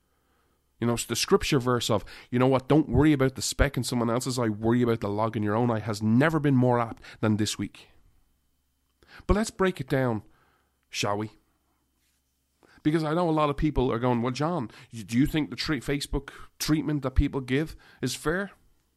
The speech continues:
Would you run Facebook different? Yeah, I probably would. And I'd run it a lot different than you would as well. But that's a different question. I don't have the money. I don't have the capacity.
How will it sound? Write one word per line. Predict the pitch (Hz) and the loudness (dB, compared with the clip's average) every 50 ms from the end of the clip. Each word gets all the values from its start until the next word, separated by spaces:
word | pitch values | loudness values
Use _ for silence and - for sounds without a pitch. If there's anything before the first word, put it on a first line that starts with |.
| _ _ _ _ _ _ _ _ _ _ _ _ _ _ _ _ _ _ _ _ _ _ _ _ _ _ _ _ _ _ _ | _ _ _ _ _ _ _ _ _ _ _ _ _ _ _ _ _ _ _ _ _ _ _ _ _ _ _ _ _ _ _
Would | 135 143 127 104 110 | 0 2 2 4 4
you | 120 135 156 160 151 - | 4 4 4 2 -4 -6
run | 127 127 - 160 170 156 | 4 6 6 6 6 2
Facebook | - - - 165 147 - - 156 - - | -4 -6 -6 -6 -6 -6 -8 -10 -4 -4
different? | 165 165 - - 175 156 - - _ _ _ _ _ _ _ _ _ _ _ _ _ _ _ _ _ _ _ _ _ | -6 -4 -4 -6 -8 -8 -10 -18 _ _ _ _ _ _ _ _ _ _ _ _ _ _ _ _ _ _ _ _ _
Yeah, | - 170 196 180 | 0 2 2 2
I | 170 | 0
probably | - 175 170 156 160 160 160 | 0 -4 -4 -4 -4 -4 -2
would. | 160 160 160 160 - - - - _ _ _ _ _ _ _ _ _ _ _ _ _ | -2 -2 -4 -4 -6 -10 -20 -20 _ _ _ _ _ _ _ _ _ _ _ _ _
And | - 131 | -4 -2
I'd | 135 131 123 | -2 0 0
run | 135 135 | 0 2
it | 139 110 117 | 2 0 0
a | |
lot | 131 131 127 | -2 -2 -2
different | 131 143 135 131 120 | -4 -4 -2 0 -2
than | 110 104 | 0 2
you | 117 135 | 0 0
would | 127 120 104 104 | 0 0 -2 -4
as | 110 131 | -4 -4
well. | 131 123 - - _ _ _ _ _ _ _ _ _ _ _ _ _ _ _ _ _ _ _ _ _ | -6 -6 -8 -12 _ _ _ _ _ _ _ _ _ _ _ _ _ _ _ _ _ _ _ _ _
But | - 131 | -2 -2
that's | 135 131 - | -2 -2 -4
a | 123 | 0
different | 135 135 131 - 113 - | 0 0 0 0 2 2
question. | - 143 147 - - - | 2 2 2 -2 -6 -4
I | - 120 | -4 -2
don't | 127 123 110 | -2 -2 -4
have | 131 127 113 | -4 -8 -6
the | 120 | -4
money. | 110 113 123 120 110 | -4 -4 -4 -2 -4
I | 110 | -4
don't | 113 113 107 | -4 -6 -8
have | 117 113 - | -10 -14 -14
the | - | -18
capacity. | - - 117 _ - 131 131 127 - 101 87 | -18 -18 -10 _ -4 -4 -4 -6 -10 -10 -12